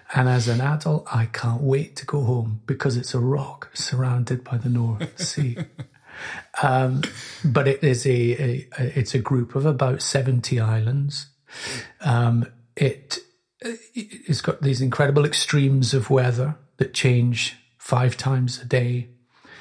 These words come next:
Speaker 1: The light, you can never take the same picture twice. It's, it's, it's stunning. Um, a-, and, and hard. Uh, uh, but as, as a child, uh, yes, I couldn't wait to leave. And I recall, uh, eighteen,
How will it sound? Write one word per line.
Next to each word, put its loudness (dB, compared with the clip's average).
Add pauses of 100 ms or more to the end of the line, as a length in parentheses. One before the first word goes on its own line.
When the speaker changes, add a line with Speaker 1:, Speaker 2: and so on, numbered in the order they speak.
(260)
Speaker 1:
The 0
light, 2
you 0
can 0
never 2
take 0
the -8
same 0
picture -2
twice. 0
It's, -14
it's, -2 (100)
it's 0
stunning. 2 (160)
Um, 2 (1080)
a-, 2
and, 4
and 2
hard. 2 (120)
Uh, 2
uh, 2
but 0
as, 2
as 4
a 4
child, 4
uh, 2
yes, 2
I 2
couldn't 0
wait 2
to -2
leave. 2
And 2
I 4
recall, 0 (880)
uh, 0 (220)
eighteen, 2